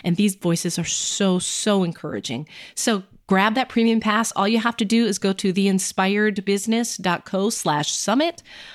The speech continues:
I'll have a link to that in the show notes. But just remember, this work that you've been called to do is worth doing. And I hope that you can surround yourself with voices that are gonna keep telling you to get, get up and do it again tomorrow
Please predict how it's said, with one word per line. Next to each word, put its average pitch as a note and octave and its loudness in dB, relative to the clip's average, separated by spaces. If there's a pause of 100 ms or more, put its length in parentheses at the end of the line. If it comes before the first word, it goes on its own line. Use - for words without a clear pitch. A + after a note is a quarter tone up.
(180)
I'll E3 2
have D#3+ -2
a F3+ -4
link G#3+ 2
to - -2
that A3 0
in F3 -2
the E3 -2
show F#3+ 0
notes. G#3 -2 (600)
But - -4
just A3+ 0
remember, F#3+ 2 (480)
this G3 0
work G#3 -2
that - -4
you've A3 0
been G3+ 0
called F#3+ 0
to F3+ -4
do F#3 -2
is E3+ -4
worth D#3 -6
doing. - -8 (680)
And E3+ -2
I D3 0
hope G3 -2
that - -2
you F#3+ 0
can F3+ 0
surround F3+ 0
yourself D3+ -4 (440)
with E3 -2
voices F3 0
that E3+ -6
are D#3+ -6
gonna D3 -6
keep - -8
telling G#3+ 2
you D3+ -4 (500)
to F3 -6
get, - -8
get G#3+ 4
up A3 -2
and D3+ -4
do F#3 4
it G3+ 2
again G3+ 2
tomorrow F3 0